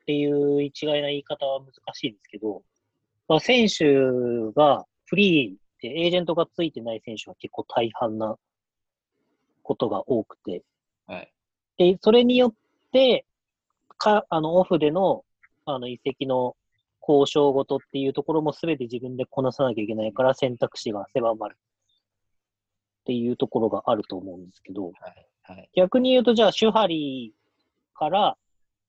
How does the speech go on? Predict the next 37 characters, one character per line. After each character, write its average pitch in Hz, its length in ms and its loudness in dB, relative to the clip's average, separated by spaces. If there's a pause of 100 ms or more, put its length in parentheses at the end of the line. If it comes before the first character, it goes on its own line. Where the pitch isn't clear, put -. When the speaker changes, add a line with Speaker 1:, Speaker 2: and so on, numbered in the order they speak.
(420)
Speaker 1:
カ 175 160 -4
ナ 165 120 -4
ダ 160 120 -4
に 175 260 -10 (120)
行 143 120 -12
く 165 160 -2
人 156 260 -2
が 156 240 2 (240)
現 139 120 -4 (200)
れ 156 100 0
る 165 100 -4
可 143 180 -4
能 127 140 -10
性 135 220 -6
も 165 260 -2
あ 120 100 -6
る 90 100 -18 (560)
こ - 120 -10
と - 40 -14
で 92 60 -14
す - 100 -16
よ、 135 60 -16 (260)
ケ 131 60 -2
ル 98 80 -10
さ - 120 -18
ん - 20 -20
を - 240 -10
通 - 40 -16
し - 60 -16
て。 - 80 -20 (500)
Speaker 2:
そ 143 180 -8
う 101 40 -8
で 90 60 -14
す - 180 -20
ね、 92 160 -14
は 101 160 -8
い。 - 100 -16